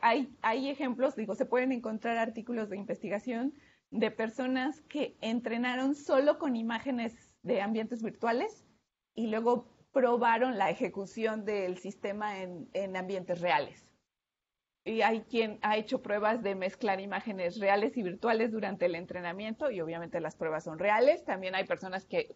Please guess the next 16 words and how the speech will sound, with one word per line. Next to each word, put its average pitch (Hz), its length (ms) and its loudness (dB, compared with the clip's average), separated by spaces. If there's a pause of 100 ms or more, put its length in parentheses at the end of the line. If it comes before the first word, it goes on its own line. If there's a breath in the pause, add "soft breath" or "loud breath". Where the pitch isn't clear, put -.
(100)
por 175 200 4
el 170 420 4
fin 220 260 -2
de 196 260 2 (340)
comprobar 220 440 2
el 220 100 0
desempeño 214 640 -2
de 208 80 2
la 196 140 2
red 214 160 -2
neuronal, 233 440 0 (300 loud breath)
también 180 340 -4
entrenan 226 560 0
con 220 220 0
imágenes 202 560 -2
reales 226 560 6